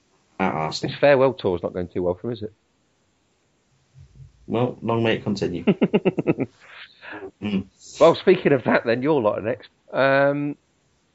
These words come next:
Speaker 2: Everton.
Speaker 1: Hooray.
Speaker 2: Yeah, well, Emma's gone for a draw in the, in the Arsenal Liverpool.
Speaker 1: Mm-hmm.
Speaker 2: Um, next match is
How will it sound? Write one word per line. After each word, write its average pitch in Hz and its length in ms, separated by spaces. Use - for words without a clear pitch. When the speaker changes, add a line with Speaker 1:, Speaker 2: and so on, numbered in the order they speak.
Speaker 2:
Everton. 165 360
Speaker 1:
Hooray. 233 400
Speaker 2:
Yeah, 151 180
well, 151 140
Emma's 220 160
gone 214 160
for 196 80
a 175 80
draw 160 500
in 107 140
the, 101 380
in 104 160
the 107 100
Arsenal 104 340
Liverpool. 104 460
Speaker 1:
Mm-hmm. - 540
Speaker 2:
Um, 151 580
next 196 260
match - 260
is 147 180